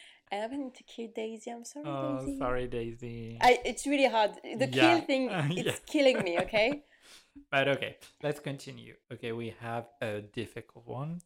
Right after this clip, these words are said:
Speaker 1: Oh my God.
Speaker 2: We have Carson, Edith, and Mister Bates.
Speaker 1: I'll marry Edith.
Speaker 2: Okay.
Speaker 1: I'm gonna, I'm gonna, there.
Speaker 2: Yeah,
Speaker 1: I'll marry
Speaker 2: okay.
Speaker 1: Edith. But
Speaker 2: Well.
Speaker 1: I think I'm gonna kill, uh,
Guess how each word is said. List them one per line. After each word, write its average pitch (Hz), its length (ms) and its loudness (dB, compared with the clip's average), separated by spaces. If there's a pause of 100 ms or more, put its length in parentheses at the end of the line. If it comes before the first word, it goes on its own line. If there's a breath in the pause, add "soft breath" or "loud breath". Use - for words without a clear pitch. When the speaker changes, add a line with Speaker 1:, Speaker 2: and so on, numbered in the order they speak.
(120)
Speaker 1:
Oh 190 60 -4
my 170 140 -2
God. 156 240 -4
Speaker 2:
We 131 100 2
have 120 320 -2
Carson, 185 640 -6 (800)
Edith, 143 440 -4 (440)
and 120 180 -6
Mister 117 300 -10
Bates. - 500 -18 (260)
Speaker 1:
I'll 226 120 2
marry 190 240 2
Edith. 160 320 -6 (480)
Speaker 2:
Okay. 104 280 -6
Speaker 1:
I'm 196 140 0
gonna, 202 320 2
I'm 190 160 2
gonna, 185 460 0
there. 160 160 2 (120)
Speaker 2:
Yeah, 127 140 0
Speaker 1:
I'll 196 80 -2
marry 185 220 2 (100)
Speaker 2:
okay. - 0 -
Speaker 1:
Edith. - 280 -6 (920 soft breath)
But 269 560 8 (920)
Speaker 2:
Well. 107 400 -10 (480)
Speaker 1:
I 226 80 -2
think 320 140 2
I'm 220 60 0
gonna 196 140 -4
kill, 196 380 -6 (100)
uh, 170 180 0